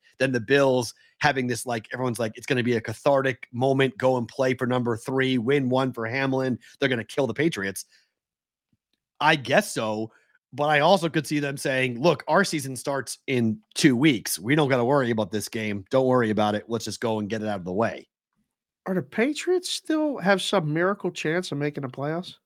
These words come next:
Speaker 1: What do you mean? They, they're the only ones that control their own destiny.
Speaker 2: Patriots win this game, they're in?
Speaker 1: Yes.
Speaker 2: And none of the shit with the Steelers matters?
Speaker 1: Doesn't matter.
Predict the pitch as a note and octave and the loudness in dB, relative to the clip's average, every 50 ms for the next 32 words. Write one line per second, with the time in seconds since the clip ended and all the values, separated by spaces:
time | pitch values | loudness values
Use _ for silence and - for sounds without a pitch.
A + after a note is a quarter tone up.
0 | _ _ D3+ D#3 E3 D#3+ F3+ F#3 B2+ G#2+ G#2+ A#2 A2+ - - - C#3 C#3 C3+ D3 | _ _ 2 4 4 6 6 4 4 2 0 -2 -4 -4 -2 0 0 0 2 4
1 | D#3 D#3+ E3 D#3 D3+ D3+ D3 D3+ C3+ B2+ C#3+ - C#3+ A#2+ - D#3 D3 C#3 C#3+ C#3 | 4 6 6 6 6 6 4 2 2 2 0 0 0 2 2 2 4 4 4 2
2 | C3 B2+ B2 D#3 F3 F3 - - - - - - _ _ _ _ _ _ _ _ | 0 0 2 2 0 0 -2 -6 -12 -12 -14 -16 _ _ _ _ _ _ _ _
3 | _ _ _ _ _ _ _ _ _ _ _ _ _ _ _ _ _ _ _ _ | _ _ _ _ _ _ _ _ _ _ _ _ _ _ _ _ _ _ _ _
4 | _ _ _ _ _ _ _ _ - - F3 F3 F3+ - F3+ F3 - B2 B2 D3 | _ _ _ _ _ _ _ _ -4 0 0 2 2 2 0 0 0 0 0 0
5 | D#3+ E3 E3+ D#3+ - - D#3+ E3 E3 D3+ C3 A2+ A#2 B2+ D3 F3+ G#3 - _ _ | 2 2 0 -2 -2 -2 -2 -2 0 0 0 0 0 2 2 0 0 -4 _ _
6 | _ - D3 C#3 A#2+ - - - - - _ _ _ _ _ _ - C3+ C3 C3 | _ 2 2 2 2 0 -4 -10 -12 -16 _ _ _ _ _ _ -2 0 2 2
7 | C3 C#3 D3 D#3+ F3 E3+ F3 E3+ - - F3+ - D#3+ D#3 - D3 - - D#3 F3 | 4 4 4 4 4 2 2 0 0 0 -2 -2 -4 -6 -8 -8 -4 0 2 2
8 | F#3+ F#3 F3+ F#3 F#3+ F#3+ G#3+ C4+ D4+ - - - _ - C#3+ C#3 C3 B2+ C#3 C#3+ | 2 2 2 2 2 2 2 0 -2 -6 -12 -10 _ 0 0 0 2 2 0 0
9 | C3+ A2 E2+ - | 0 -2 -4 -8